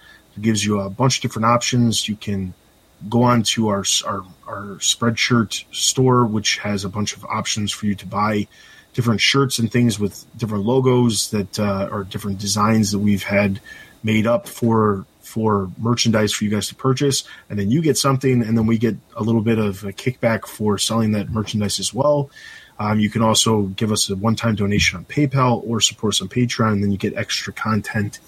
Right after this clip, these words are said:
as far as different things that we release as well. So all kinds of stuff. Also,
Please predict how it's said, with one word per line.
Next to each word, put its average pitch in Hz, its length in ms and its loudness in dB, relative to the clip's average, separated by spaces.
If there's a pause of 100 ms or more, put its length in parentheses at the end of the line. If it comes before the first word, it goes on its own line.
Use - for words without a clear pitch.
(340)
as - 80 -4
far 101 260 0
as 98 140 2
different 107 360 -2
things 107 380 0
that 104 140 -4
we 101 420 -2 (300)
release 107 360 -4
as 101 160 -8
well. 110 240 2
So 107 340 0 (320)
all 147 120 2
kinds 156 260 -2
of 131 80 0
stuff. 143 400 -2
Also, 123 460 0